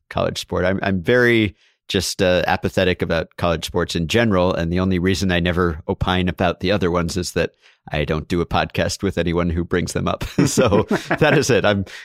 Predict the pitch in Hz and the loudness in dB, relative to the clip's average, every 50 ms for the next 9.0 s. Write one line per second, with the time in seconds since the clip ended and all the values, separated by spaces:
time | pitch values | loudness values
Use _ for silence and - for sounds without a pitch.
0 | - - 113 110 107 107 107 123 139 131 127 127 120 117 - _ - - 147 135 | -6 0 0 2 2 2 2 4 4 6 6 4 4 2 0 _ -4 0 2 4
1 | 127 123 117 - - - 123 123 117 110 101 - 123 113 104 - - 104 95 92 | 4 4 2 0 -2 0 2 2 2 2 0 2 2 2 2 2 2 2 2 4
2 | 92 95 95 95 92 92 92 90 92 90 87 85 80 78 - - - - 90 87 | 2 2 2 4 4 4 2 2 0 0 -2 -4 -6 -10 -14 -10 -6 -4 -2 -2
3 | 82 85 87 80 85 85 - _ _ _ - 92 92 87 87 85 - - - 95 | 0 0 0 0 -2 -2 -4 _ _ _ -6 -4 -2 -2 -2 -4 -6 -6 -4 -4
4 | 85 - - - - 101 98 - _ _ _ - 143 135 113 - - - - 156 | -4 -2 -4 -4 -2 -4 -4 -4 _ _ _ -4 -4 -4 -4 -4 -8 -6 -4 -2
5 | 165 165 160 - 190 175 - - 185 160 160 160 175 175 175 175 185 180 175 - | -2 -2 0 0 -2 0 0 0 0 0 0 0 0 0 0 2 0 0 0 0
6 | - 185 175 165 - - 196 180 - - 143 123 117 113 - - 185 214 214 214 | 0 0 0 0 0 0 -2 0 0 0 0 0 0 -2 0 0 0 2 2 2
7 | 202 185 - - 208 208 202 196 196 196 - - 202 190 175 - - 175 170 175 | 0 0 0 0 0 2 2 0 0 0 0 0 0 0 0 0 0 0 2 2
8 | 180 175 - 180 170 170 170 - - - 165 160 165 160 143 - - - - | 0 0 0 0 0 0 0 -2 -2 -2 0 0 0 0 -2 -2 -6 -6 -6